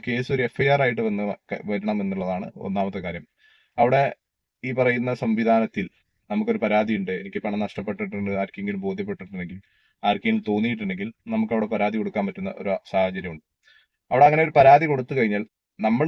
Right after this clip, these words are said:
കൊടുക്കുന്ന പരാതിയുടെ ജെനുവിനിറ്റി അവിടെ തീർച്ചയായിട്ടും പരിശോധിക്കും. അപ്പൊ അത് അങ്ങനെ ഒരു പെൻ-, ഒരു കേസായിട്ട് എന്ത് ചെയ്യും, അല്ലെങ്കിൽ നമ്മുടെ ഒരു മാറ്റർ ആയിട്ട് അവിടെ പരിഗണിക്കും. ആ മാറ്റർ ജെനുവിൻ ആണോ അല്ലേ എന്നുള്ളത് നോക്കേണ്ട ഉത്തരവാദിത്തം ഈ പറഞ്ഞ അതോറിറ്റിക്ക് ഉണ്ട്. അപ്പൊ അത് തീർച്ചയായിട്ടും ഇപ്പൊ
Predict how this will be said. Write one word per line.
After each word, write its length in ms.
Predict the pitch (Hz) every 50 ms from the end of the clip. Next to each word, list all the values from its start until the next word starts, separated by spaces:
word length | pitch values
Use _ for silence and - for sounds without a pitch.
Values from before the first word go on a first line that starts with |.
| 175
കൊടുക്കുന്ന 340 | 165 147 135 - 139 135 139 135 -
പരാതിയുടെ 520 | 120 110 110 107 107 104 110 107 110 113 117 110 107
ജെനുവിനിറ്റി 460 | 101 101 113 120 135 143 139 139 120 110
അവിടെ 160 | 101 95 98 101 - -
തീർച്ചയായിട്ടും 400 | 104 98 - 101 98 92 98 95
പരിശോധിക്കും. 420 | 90 90 - - 82 78 - - - - _ _ _ -
അപ്പൊ 100 | 113 131 131
അത് 60 | 131 139 131
അങ്ങനെ 160 | 131 135 143 135
ഒരു 80 | 139 143 - _ _ _ _ _ _ _ _ _ _ _ _ _ -
പെൻ-, 280 | 117 110 110 117 123 - 127
ഒരു 80 | 127 117 - -
കേസായിട്ട് 460 | 123 127 135 135 - - 123 113 117 107
എന്ത് 100 | 101 98
ചെയ്യും, 160 | 90 90 - - -
അല്ലെങ്കിൽ 220 | 107 104 104 104
നമ്മുടെ 240 | 104 107 117 120 131 127
ഒരു 100 | 120 127 127 - _ - - - _ - 107
മാറ്റർ 280 | 107 107 117 113 - 131
ആയിട്ട് 160 | 120 113 117 110
അവിടെ 160 | 107 107 110 - 104
പരിഗണിക്കും. 420 | 95 92 92 95 95 - - - _ _ _ _ _ - -
ആ 40 | 127 139 135
മാറ്റർ 280 | 127 131 131 - 147 151 143
ജെനുവിൻ 320 | 127 120 120 131 156 170 165 151
ആണോ 160 | 147 147 151 143 131
അല്ലേ 160 | 123 131 131 127
എന്നുള്ളത് 240 | 120 113 117 120 113 104
നോക്കേണ്ട 280 | 101 101 - 117 113 110 98
ഉത്തരവാദിത്തം 460 | - 104 98 95 95 92 - 113 - _ _ _ _ _ _ _ _ - 113
ഈ 40 | 110 110
പറഞ്ഞ 220 | 104 104 101 104 101 95
അതോറിറ്റിക്ക് 420 | 92 98 98 101 92 - 95 90 85
ഉണ്ട്. 120 | 80 - - _ _ _ _ _ - -
അപ്പൊ 120 | - 120 110
അത് 100 | 110 139 147 143
തീർച്ചയായിട്ടും 400 | 131 127 123 - 127 117 104 107 -
ഇപ്പൊ 100 | 120